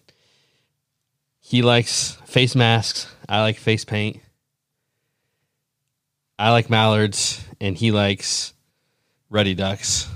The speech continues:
But, you know, it's just what we had to do. So, <laughs> all jokes aside, how you doing tonight, Elliot?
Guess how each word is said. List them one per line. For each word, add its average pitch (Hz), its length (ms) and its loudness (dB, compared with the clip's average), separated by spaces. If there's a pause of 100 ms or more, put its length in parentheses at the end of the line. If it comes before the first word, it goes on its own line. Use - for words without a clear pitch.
(240)
But, 101 340 -2 (280)
you 117 140 2
know, 117 220 4
it's 117 160 0
just 123 180 -2
what 127 100 2
we 127 100 4
had 127 140 2
to 123 80 -2
do. 120 280 0
So, 95 440 -6 (140)
<laughs> - 260 -6 (1700)
all 156 120 2
jokes 139 220 4
aside, 127 280 4
how 165 80 4
you 175 100 4
doing 147 180 4
tonight, 101 260 2
Elliot? 110 400 0